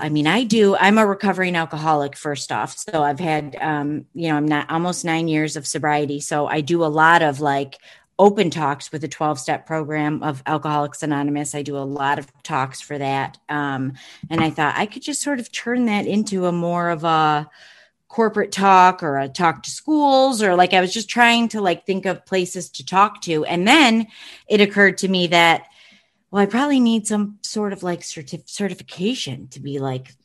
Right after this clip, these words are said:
talking life experience. So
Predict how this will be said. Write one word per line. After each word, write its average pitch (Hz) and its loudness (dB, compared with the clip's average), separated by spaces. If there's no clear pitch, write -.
talking 139 -4
life 170 -2
experience. 131 -8
So 160 4